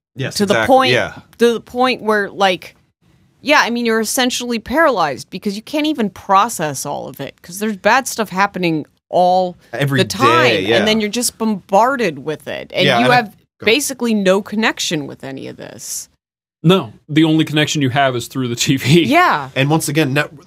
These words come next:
Speaker 1: net-, the idea of network is that it is this, like, it's not just tragedy, it's fresh tragedy, right?
Speaker 2: Yeah.
Speaker 1: You know, it's like, it's gotta be new, like, there's gotta be new tragedy. Like, the, the, the,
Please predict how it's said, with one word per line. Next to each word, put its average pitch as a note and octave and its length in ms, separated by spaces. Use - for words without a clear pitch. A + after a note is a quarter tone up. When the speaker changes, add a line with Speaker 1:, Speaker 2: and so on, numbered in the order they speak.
Speaker 1:
net-, D3 300
the C3 140
idea C3+ 300
of B2+ 160
network C3 500
is B2 200
that A#2+ 240
it B2 200
is B2+ 220
this, - 360
like, A2 220
it's B2 180
not C#3 220
just C3+ 300
tragedy, B2 760
it's A#2+ 220
fresh - 420
tragedy, F#2+ 680
right? A2+ 200
Speaker 2:
Yeah. D4 120
Speaker 1:
You - 60
know, C#3+ 160
it's C#3+ 180
like, C#3+ 160
it's D#3+ 140
gotta D#3 240
be D3 120
new, E3+ 340
like, B2+ 140
there's C#3+ 140
gotta D#3+ 180
be D3 100
new D#3 280
tragedy. A2 500
Like, A2+ 180
the, A#2+ 180
the, C3+ 80
the, C#3 140